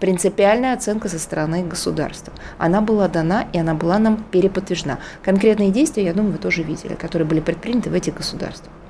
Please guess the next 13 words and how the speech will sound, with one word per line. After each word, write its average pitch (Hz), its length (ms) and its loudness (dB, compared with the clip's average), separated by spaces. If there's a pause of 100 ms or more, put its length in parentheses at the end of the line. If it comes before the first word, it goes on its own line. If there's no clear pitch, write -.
(320)
Мы 208 260 6
исходим 175 380 0
из 170 140 0
того, 220 300 4
что 175 360 0
эти 185 460 2 (180)
вопросы, 233 340 0
которые 269 300 2
были 240 160 4
подняты, 247 320 2
они 180 260 2
будут 202 340 2
доведены 170 520 0